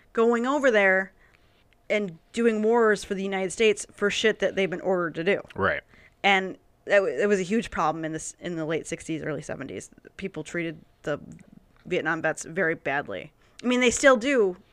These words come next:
Speaker 1: There's not a whole lot of support for them in a lot of ways. But anyway, so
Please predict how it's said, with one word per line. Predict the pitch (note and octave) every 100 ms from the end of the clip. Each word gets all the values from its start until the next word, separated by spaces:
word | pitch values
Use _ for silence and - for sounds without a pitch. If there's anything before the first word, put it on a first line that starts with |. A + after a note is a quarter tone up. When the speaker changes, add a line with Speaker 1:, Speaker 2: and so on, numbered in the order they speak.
| -
Speaker 1:
There's | G3+
not | G#3+ A3
a |
whole | G3+ G#3+
lot | G3+
of | E3
support | - - F3+ -
for |
them | G#2 - D#3 _ _ _
in | E3+
a | D#3
lot | C#3+
of | -
ways. | - -
But | G#3
anyway, | A#3+ D#3+ -
so | - D3